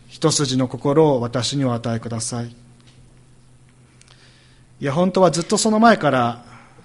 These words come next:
この詩篇の中、詩篇の詩人は祈りを捧げていました。この詩篇の最初から、この詩人は「主よ」、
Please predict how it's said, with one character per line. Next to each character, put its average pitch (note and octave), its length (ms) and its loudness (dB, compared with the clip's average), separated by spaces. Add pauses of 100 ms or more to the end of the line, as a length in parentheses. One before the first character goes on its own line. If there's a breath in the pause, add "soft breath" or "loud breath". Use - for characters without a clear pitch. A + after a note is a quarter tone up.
(1160 loud breath)
こ D3+ 100 -8
の C#3+ 120 -2
詩 D3+ 160 -4
篇 B2+ 460 -4
の B2 100 -6
中、 B2+ 340 -8
詩 - 200 -6
篇 C3+ 160 0
の A#2 80 -2
詩 B2+ 160 -6
人 B2 200 -4
は D3+ 200 -4 (880 loud breath)
祈 C3+ 260 -2
り B2+ 60 0
を B2 60 -4
捧 C3+ 260 -4
げ C#3 120 -2
て C#3 140 -4
い C3 60 0
ま C3 120 0
し - 100 -4
た。 A2+ 180 -16 (1800 loud breath)
こ D3 80 -6
の D#3 80 2
詩 F3+ 140 0
篇 E3+ 100 4
の D3 80 0
最 D#3+ 220 2
初 E3+ 160 0
か D#3+ 140 2
ら、 D#3+ 340 0 (800 soft breath)
こ C3 80 -12
の C3+ 100 -4
詩 D3 160 0
人 C#3 180 -2
は C3+ 80 -2
「主 - 220 0
よ」、 F3 220 2